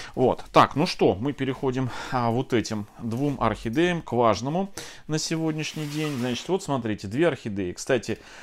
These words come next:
они у нас под номерами. Триста двадцать семь, ещё одна орхидея. А, это орхидеи, а, выложенные мною вчера, а, в анонс. А, орхидеи, которые...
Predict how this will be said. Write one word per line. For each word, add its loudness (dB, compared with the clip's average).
они 2
у 2
нас -2
под 0
номерами. 0
Триста 0
двадцать 2
семь, 0
ещё 2
одна 2
орхидея. 0
А, 6
это 6
орхидеи, 8
а, 8
выложенные 6
мною 8
вчера, 8
а, 4
в 2
анонс. 2
А, 8
орхидеи, 6
которые... 8